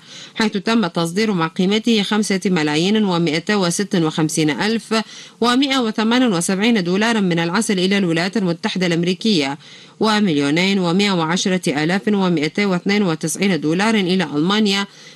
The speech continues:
ومليون وثمانمائة وثلاثة آلاف دولار واثنين وثمانين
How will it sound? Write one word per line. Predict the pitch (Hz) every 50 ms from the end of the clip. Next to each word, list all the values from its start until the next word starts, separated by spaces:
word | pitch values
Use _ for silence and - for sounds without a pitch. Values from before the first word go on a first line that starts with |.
| - -
ومليون | 220 254 269 262 247 226 208 220 226 240 233 220
وثمانمائة | 208 196 190 - 196 196 196 190 196 196 202 208 220 226 226 190 208 208 190
وثلاثة | 180 175 - 180 180 196 190 220 208 - 208 160 156
آلاف | 156 160 175 190 - 202
دولار | 185 156 156 156 165 175 185 196 202 208 214 202
واثنين | 214 190 175 180 180 180 180 160 170 - - 202 202 208 202 180
وثمانين | 165 160 165 175 170 165 165 165 165 180 190 196 202 190 185 175 156 147